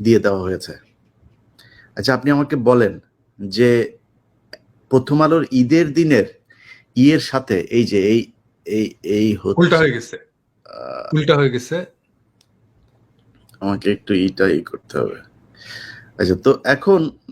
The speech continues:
Speaker 1: ধরেন, আচ্ছা, এই হচ্ছে ইয়েটা।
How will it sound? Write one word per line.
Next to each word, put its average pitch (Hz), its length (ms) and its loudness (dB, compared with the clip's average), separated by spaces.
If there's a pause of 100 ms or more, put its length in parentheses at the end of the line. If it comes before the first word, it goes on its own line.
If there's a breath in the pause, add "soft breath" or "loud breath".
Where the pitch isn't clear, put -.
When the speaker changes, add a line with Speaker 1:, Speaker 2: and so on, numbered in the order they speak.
Speaker 1:
ধরেন, 127 320 2 (1800)
আচ্ছা, 110 320 -2
এই 127 180 4
হচ্ছে 120 500 0 (220)
ইয়েটা। - 280 -8